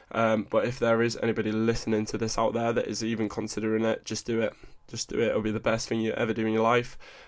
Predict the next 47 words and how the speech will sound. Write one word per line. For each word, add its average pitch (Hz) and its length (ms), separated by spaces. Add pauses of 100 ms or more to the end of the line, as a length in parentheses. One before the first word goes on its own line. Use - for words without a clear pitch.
(120)
And 110 300
honestly, 110 360
I 107 60
couldn't 113 240
recommend 110 360
it - 80
more. 117 320 (300)
Even 120 180
if 113 160
you 117 60
have 113 100
to 110 80
park 113 640
whatever 113 520
it 110 120
is 107 120
for, 107 300 (140)
for, 107 560
for - 180
now, 117 380 (960)
you 113 80
know, 107 140
do 110 220
it. 101 140
And 110 160
if 110 140
there's 113 240
anybody 117 580 (160)
listening 110 340
to - 140
th-, 110 160 (140)
to - 140
this 110 180
that's - 180
later 117 260
in 113 80
life, 120 440 (420)
you 120 60
know, 113 340
if 117 180
you 117 140
ever 113 220
do 113 240
get 95 160
the 104 100
opportunity, 110 640
please, 110 440